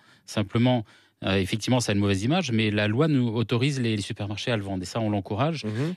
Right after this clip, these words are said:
Speaker 1: Et nous-mêmes, on, on travaille avec des professionnels de l'agroalimentaire, de plus en plus.
Speaker 2: Ce qu'on appelait la D L U O avant, hein, optimum de,
Speaker 1: Voilà.
Speaker 2: voilà,
Speaker 1: Ouais.
Speaker 2: c'est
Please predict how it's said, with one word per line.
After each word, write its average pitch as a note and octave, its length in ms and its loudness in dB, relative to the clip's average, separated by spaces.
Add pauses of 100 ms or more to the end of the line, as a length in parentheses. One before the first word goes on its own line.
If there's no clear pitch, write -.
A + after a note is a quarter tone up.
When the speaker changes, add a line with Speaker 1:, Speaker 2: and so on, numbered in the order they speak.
Speaker 1:
Et F#2+ 80 0
nous-mêmes, C3+ 580 6
on, A#2 220 0
on G#2+ 120 -4
travaille A2+ 360 0
avec G2+ 220 2
des F#2+ 100 2
professionnels A2 640 0
de G#2 80 2
l'agroalimentaire, F#2+ 800 2
de G#2 80 -8
plus A2+ 180 -4
en G#2+ 60 0
plus. C#3+ 240 -4
Speaker 2:
Ce - 80 -12
qu'on B2 100 0
appelait B2+ 200 4
la C#3 60 6
D C3 120 4
L C#3 160 4
U D3 80 4
O C3+ 260 4
avant, G#2 320 -2
hein, A#2+ 260 -4
optimum C#3+ 640 0
de, B2+ 120 -2
Speaker 1:
Voilà. A2+ 260 4
Speaker 2:
voilà, G#2+ 280 0
Speaker 1:
Ouais. G#2 100 0
Speaker 2:
c'est F#2+ 100 -4